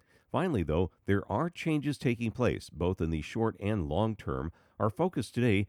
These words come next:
appears on our northern horizon in the form of a cold front, stretched from the Gulf of the Saint Lawrence west to an energetic, moisture-starved storm well north of Montreal.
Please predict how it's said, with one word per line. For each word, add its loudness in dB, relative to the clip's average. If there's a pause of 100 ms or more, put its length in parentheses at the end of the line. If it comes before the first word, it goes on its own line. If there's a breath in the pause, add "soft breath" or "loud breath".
(140 soft breath)
appears -2
on 0
our 4
northern 0
horizon 2
in -2
the 0
form 0
of -2
a 0
cold 2
front, -6 (300 soft breath)
stretched -4
from -4
the 0
Gulf -2
of -8
the -2
Saint 0
Lawrence -2 (220 soft breath)
west 0
to 0
an 2
energetic, 0
moisture-starved -2
storm 0
well 2
north 0
of -4
Montreal. -2